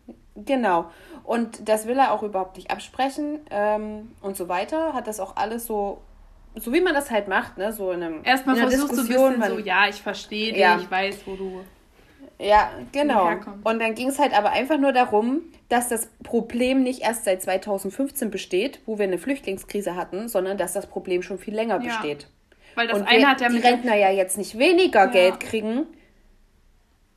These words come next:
Speaker 2: als, ähm, die Flüchtlinge.
Speaker 1: Ja.
Speaker 2: Und dass halt die Flüchtlinge ja nichts dafür können, wenn sie Geld kriegen. Also es ist ja, das denke ich mir auch manchmal,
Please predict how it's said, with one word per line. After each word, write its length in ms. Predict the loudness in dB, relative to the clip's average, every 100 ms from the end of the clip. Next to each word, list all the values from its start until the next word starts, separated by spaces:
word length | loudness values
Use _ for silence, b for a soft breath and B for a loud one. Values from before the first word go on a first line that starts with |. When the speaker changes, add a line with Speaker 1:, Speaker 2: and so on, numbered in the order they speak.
| _ _
Speaker 2:
als, 440 | 6 6 4 -6 0
ähm, 380 | 4 6 4 -6
die 100 | -10
Flüchtlinge. 580 | -4 -4 -4 -4 -2 -2
Speaker 1:
Ja. 200 | -4 -6 B B B _
Speaker 2:
Und 520 | 4 6 4 0 -12 _ _ _ _
dass 260 | 0 0 0
halt 220 | -2 -2
die 60 | -6
Flüchtlinge 560 | 0 0 0 -2 0
ja 160 | 2 0
nichts 220 | 0 0
dafür 300 | -2 0 -6
können, 460 | -4 -2 -2 -2 -4
wenn 140 | -6
sie 120 | -6 -4
Geld 280 | -2 -2
kriegen. 580 | -4 -10 -8 -8 -10 -14 _
Also 440 | 0 2 0 -2 B
es 160 | -12 -8
ist 140 | -2
ja, 200 | 2 2 2 B B
das 160 | -8 -4
denke 240 | -4 -4
ich 100 | -4
mir 140 | -2
auch 80 | -2
manchmal, 460 | -2 -8 -6 -8